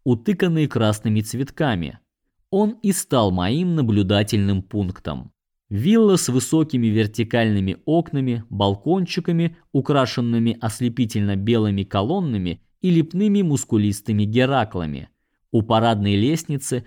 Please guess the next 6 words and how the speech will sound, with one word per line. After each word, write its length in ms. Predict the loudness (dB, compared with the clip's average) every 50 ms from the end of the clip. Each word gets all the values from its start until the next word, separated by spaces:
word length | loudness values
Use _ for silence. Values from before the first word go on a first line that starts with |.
| -12 -18 _
довольно 540 | -4 0 0 2 2 2 2 2 2 2 0
замызганный 680 | 2 2 2 2 2 2 0 0 2 2 2 2 2 0
джип 340 | -2 -2 -2 -2 -2 -4 -4
с 100 | -6 -6
открытым 580 | -6 -4 -2 -2 0 0 0 0 -2 -2 -2 -2
верхом. 540 | -2 -2 -2 -2 -4 -8 -10 -12 -12 -14